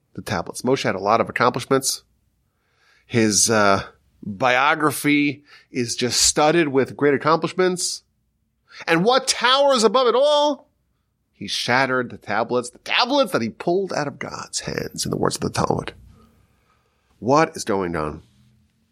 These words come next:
This is a good question, and there are many, many answers. I will tell you that I once asked this on a Parsha podcast.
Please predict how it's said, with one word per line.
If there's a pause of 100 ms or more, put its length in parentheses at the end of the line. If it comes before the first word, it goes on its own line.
(1080)
This
is
a
good
question,
and
there
are
many,
many
answers. (640)
I
will
tell
you
that
I
once
asked
this
on
a
Parsha
podcast.